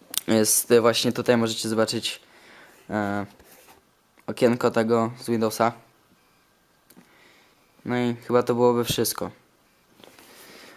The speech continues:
Więc przejdźmy do unboxingu. E, jest to ostatni, e,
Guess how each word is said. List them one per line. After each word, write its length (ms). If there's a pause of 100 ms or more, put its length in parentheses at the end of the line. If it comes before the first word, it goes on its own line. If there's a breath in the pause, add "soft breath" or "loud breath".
(120 loud breath)
Więc 340
przejdźmy 440
do 360 (300 loud breath)
unboxingu. 480
E, 80 (800 loud breath)
jest 240
to 200
ostatni, 580
e, 40